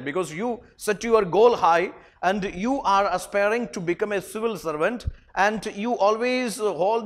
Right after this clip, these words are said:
your head high and of course focus on your goal, your dream goal, your passion. മറ്റുള്ളവരെന്ത് പറയുന്നു എന്നതിനെക്കുറിച്ച് വറി ചെയ്യണ്ട. അങ്ങനെ മറ്റുള്ളവരെന്ത് പറയുന്നു, ഈ ലോകത്തുള്ള സർവ്വത്ര ആൾക്കാരെയും സാറ്റിസ്ഫൈ ചെയ്തുകൊണ്ട് ഒരിക്കലും ഒരാൾക്കും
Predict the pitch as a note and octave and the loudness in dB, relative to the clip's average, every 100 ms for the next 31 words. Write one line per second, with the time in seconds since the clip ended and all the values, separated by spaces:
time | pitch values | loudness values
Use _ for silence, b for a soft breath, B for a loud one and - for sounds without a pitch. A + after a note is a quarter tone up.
0 | A3+ A3 F3+ G#3 G#3+ F#3 F#3+ G3+ A#3 - | 0 0 0 0 2 4 4 2 -2 -2
1 | F3+ F#3 F#3 E3 - - A#3 B3+ - G3+ | -4 -2 -4 -6 -8 -2 -2 -2 -6 -4
2 | G3 G#3+ F#3+ F#3 F3+ E3+ D#3 D3 F3+ F#3+ | -4 -4 -4 -4 0 0 0 2 4 4
3 | F3+ B B D#3+ E3 D3 G3+ G3+ E3 E3+ | 2 B B 0 0 -2 -6 -4 0 2
4 | G3 E3 F3 F3 F3 F3+ D3 A#2+ - b | 2 2 2 2 -2 -2 -8 -12 -16 b
5 | D#3 E3 B3 B3+ B3 A3+ G#3+ G#3 G#3+ G#3 | -6 -4 2 4 4 2 2 2 2 -2
6 | F#3+ F#3+ F#3 F3 F#3+ D#3 D#3 D3 C#3 A#2+ | -4 -4 -4 -4 -2 0 -2 -2 -6 -6
7 | A#2+ - b b E3 F#3 D#3+ D#3+ A3 A#3 | -8 -10 b b -4 -2 -2 -2 2 4
8 | A#3 A3 G#3+ G#3 G#3+ G#3+ G#3+ - B - | 4 2 2 2 0 -2 -4 -8 B -6
9 | F#3 F3+ F#3 G#3+ A#3 A#3 A3 F3+ F#3+ G#3 | 0 2 2 2 2 2 0 -2 -2 -2
10 | A3+ G#3 F#3+ G#3+ G#3 G#3+ F#3 E3 E3+ F#3 | 0 0 0 0 -2 -4 -4 -4 -4 -6
11 | G#3+ G3+ G3 G3 G3+ F#3 F3 G3 G#3+ F#3+ | -4 -2 -2 -2 0 -2 -2 -4 -4 -2
12 | F3+ G3 G3 F#3+ | 0 0 0 -2